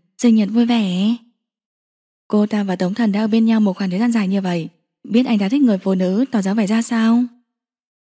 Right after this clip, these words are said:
Già Nhân Nhân kéo áo Thẩm Tây Thừa,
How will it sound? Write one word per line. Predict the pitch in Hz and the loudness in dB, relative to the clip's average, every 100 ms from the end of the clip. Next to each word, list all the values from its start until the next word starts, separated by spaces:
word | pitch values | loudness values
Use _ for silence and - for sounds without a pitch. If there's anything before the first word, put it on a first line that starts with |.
| _ - | _ -10
Già | 180 190 | -2 0
Nhân | 185 208 | 2 2
Nhân | 202 202 202 190 _ _ | 2 2 0 -2 _ _
kéo | 196 190 | -4 -2
áo | 185 | -2
Thẩm | 208 226 | -2 0
Tây | 254 | 0
Thừa, | 226 170 156 | 0 -2 -4